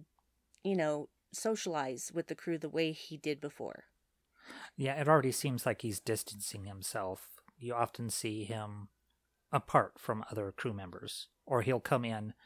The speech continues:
Speaker 2: mention something that's, mm, basically an order. You know, "Let's focus on other forms of travel because, you know, we can't just afford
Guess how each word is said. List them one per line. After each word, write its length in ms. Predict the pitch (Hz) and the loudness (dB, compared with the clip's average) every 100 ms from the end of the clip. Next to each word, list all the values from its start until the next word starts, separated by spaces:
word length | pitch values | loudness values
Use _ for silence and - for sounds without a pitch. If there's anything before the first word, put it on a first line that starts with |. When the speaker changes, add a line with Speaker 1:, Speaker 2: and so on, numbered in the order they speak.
| - - _ _ _ | -20 -20 _ _ _
Speaker 2:
mention 400 | 180 131 127 120 | 2 4 4 0
something 400 | - 113 101 107 | 2 0 0 -4
that's, 340 | 107 110 - - _ 160 | 0 0 0 -6 _ -6
mm, 180 | 151 - _ _ - | -6 -8 _ _ 0
basically 460 | 156 156 - 104 | 2 2 0 -4
an 100 | 107 - | -6 0
order. 460 | 113 101 98 92 - _ _ _ - | 0 2 -2 -4 -8 _ _ _ -10
You 80 | 101 | -6
know, 260 | 104 104 - | -4 -6 -2
"Let's 400 | 123 131 - - - - - - _ - - | 0 0 -2 -14 -16 -20 -20 -20 _ -20 4
focus 360 | 156 156 147 - | 4 6 4 4
on 360 | 120 117 120 123 | 2 4 2 4
other 520 | 120 117 113 110 107 - - _ - | 4 6 6 4 0 -6 -20 _ -20
forms 600 | - 120 113 107 101 123 | -4 2 2 2 -2 0
of 200 | 110 95 | -2 0
travel 440 | - 117 98 98 | 4 6 6 0
because, 580 | 90 90 107 92 - - | -4 -6 -4 -4 -4 -6
you 100 | 107 | -10
know, 80 | 95 | -10
we 140 | 95 104 | -8 -8
can't 300 | - 110 101 | -4 -4 -2
just 260 | 107 - | -4 -2
afford 600 | 110 - 120 101 104 101 | -4 0 2 2 0 -4